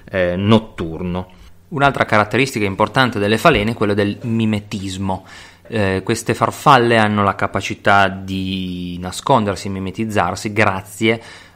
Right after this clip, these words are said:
ai loro colori e a volte anche e soprattutto per le cosiddette macchie oculari alari. Cosa sono? Sono delle macchie di colore che danno l'impressione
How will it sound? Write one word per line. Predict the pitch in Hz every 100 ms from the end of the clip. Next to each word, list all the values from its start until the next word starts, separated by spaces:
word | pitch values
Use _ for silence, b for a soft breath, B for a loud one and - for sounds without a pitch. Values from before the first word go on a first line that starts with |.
| -
ai | 110
loro | 101 95
colori | - 202 92 95 117 -
e | 175 127
a |
volte | 143 98 87 95 101 151
anche | 87 87 90
e | 101
soprattutto | 101 - 160 - 82 - 117 -
per | - 98 95 104 110
le | 123 113 113 -
cosiddette | 110 117 95 82 - 110 107
macchie | 120 110 101 - - 123 120
oculari | 113 101 127 107 87 92 101
alari. | - 98 87 78 80 90 90 B B B
Cosa | 160 147
sono? | - 92 90
Sono | 90 185 139 107
delle | 101 101 98 95 92 92 90 85 85 85 85 87
macchie | 110 117 - 101
di | 92
colore | - 110 - 92 120
che | - 131
danno | 127 123 110
l'impressione | 107 147 - 143 - 151 139 131 160